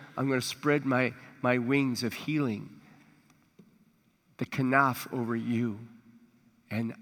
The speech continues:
I'm making you my family, and I'm bringing you to the Father, and he sees my righteousness on you,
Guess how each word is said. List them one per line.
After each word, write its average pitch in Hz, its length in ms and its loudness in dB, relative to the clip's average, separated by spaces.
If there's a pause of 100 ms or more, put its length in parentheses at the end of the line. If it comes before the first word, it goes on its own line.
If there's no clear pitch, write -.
(220)
I'm 120 220 2
making 120 340 -2
you 113 100 -2
my 101 180 -4
family, 110 640 -4 (960)
and 113 100 -4
I'm 117 100 0
bringing 123 460 2
you 113 160 0
to 117 220 -6
the 104 80 -2
Father, 113 560 0 (1200)
and 113 100 -6
he 107 60 -4
sees 120 500 -2
my 113 140 -2
righteousness 113 800 -2
on 110 200 -6
you, 113 300 -14